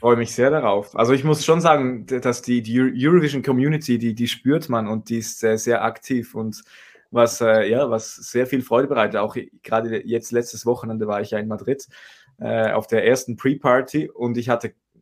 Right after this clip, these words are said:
ja, also man, ich hab, wir haben im Team besprochen, wie es dort so ablaufen wird, was, was alles so für Termine anstehen, aber ich hatte jetzt nicht so krasse Erwartungen. Das war schon, äh, man hat die Community auf jeden Fall gespürt und dass so viel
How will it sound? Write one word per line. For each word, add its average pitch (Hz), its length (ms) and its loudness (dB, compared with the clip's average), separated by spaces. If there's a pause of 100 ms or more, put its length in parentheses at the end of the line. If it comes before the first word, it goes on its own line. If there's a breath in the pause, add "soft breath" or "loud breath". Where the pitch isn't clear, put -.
ja, 107 340 0
also 110 220 0
man, 113 260 -2
ich 117 140 -6
hab, - 360 -2
wir 113 200 0
haben 117 120 0
im 113 120 -4
Team 156 340 0
besprochen, 131 520 2
wie 123 80 0
es - 120 -6
dort 120 240 2
so - 140 -2
ablaufen 127 540 2
wird, 139 280 -2 (460 loud breath)
was, 117 360 0
was 120 200 -2
alles 120 280 0
so 120 500 0
für 117 180 -4
Termine 127 420 -4
anstehen, 117 440 -4
aber 107 160 -4
ich 107 100 -10
hatte 110 220 -6
jetzt 107 240 -8
nicht 123 180 -8
so 131 160 2
krasse 127 320 -2
Erwartungen. 107 580 -2
Das 104 200 -16
war 104 160 0
schon, 123 320 -6 (640 soft breath)
äh, - 140 -8
man 117 160 -4
hat 123 160 -4
die 120 60 -6
Community 120 580 0
auf 113 120 2
jeden 123 200 0
Fall 120 300 4
gespürt 131 600 -2
und 117 280 -6
dass 117 220 -2
so 127 160 0
viel 147 400 -2